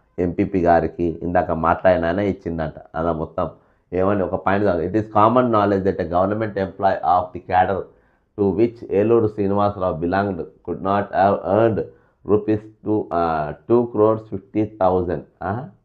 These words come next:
uh, two crores fifty, uh, fifty lakhs, uh, two crores fifty lakhs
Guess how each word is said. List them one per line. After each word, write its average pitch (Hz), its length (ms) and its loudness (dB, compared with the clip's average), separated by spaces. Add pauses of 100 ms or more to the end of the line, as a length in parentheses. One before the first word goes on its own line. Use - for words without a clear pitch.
(600)
uh, 95 200 2 (920)
two 113 180 6
crores 110 320 2
fifty, 110 280 -2
uh, 80 520 -4
fifty 98 400 0
lakhs, 95 320 2
uh, - 800 -8
two 107 180 4
crores 107 260 -2
fifty 101 220 -2
lakhs 95 380 2